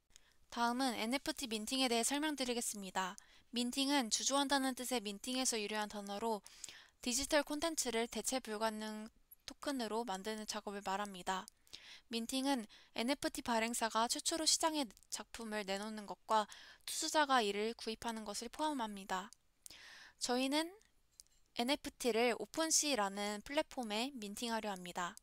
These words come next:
오픈시는 엔에프티 토큰을 발행해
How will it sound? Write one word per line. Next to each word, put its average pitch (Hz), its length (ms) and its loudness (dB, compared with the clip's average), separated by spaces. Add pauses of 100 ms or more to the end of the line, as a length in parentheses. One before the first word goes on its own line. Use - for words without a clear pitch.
(420)
오픈시는 277 680 2 (300)
엔에프티 302 500 0
토큰을 330 460 0
발행해 214 500 0